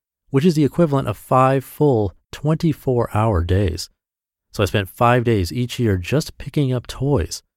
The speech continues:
I don't know about you, but that is not how I want to spend my precious time. What do you want to do with your time?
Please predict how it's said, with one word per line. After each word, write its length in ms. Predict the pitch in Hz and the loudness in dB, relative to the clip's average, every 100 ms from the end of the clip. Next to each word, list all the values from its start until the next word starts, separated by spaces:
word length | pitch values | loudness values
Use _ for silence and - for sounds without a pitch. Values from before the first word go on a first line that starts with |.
| _ _ _ _ _ - | _ _ _ _ _ -4
I 40 | |
don't 100 | 110 | 0
know 40 | 110 | 2
about 220 | 92 87 | 2 0
you, 260 | 98 113 92 | 0 0 0
but 160 | 92 | -2
that 240 | 101 95 90 | -2 -2 -2
is 140 | 85 | -4
not 180 | 95 90 | -2 0
how 180 | 98 92 | 0 2
I 140 | 131 | 2
want 240 | 135 85 | 2 0
to 80 | 85 | -2
spend 240 | - 92 87 | -2 -2 0
my 140 | 85 | 0
precious 340 | 92 90 92 | 0 -2 -2
time. 300 | - 90 90 _ _ _ _ _ _ _ _ _ | -4 -4 -6 _ _ _ _ _ _ _ _ _
What 100 | 131 | 2
do 40 | 160 | 4
you 100 | 160 | 4
want 140 | 151 | 2
to 60 | 131 | 0
do 300 | 101 123 117 | 0 2 2
with 160 | 95 | 0
your 240 | 95 101 127 | 0 0 0
time? 360 | 87 78 82 | 0 -2 -4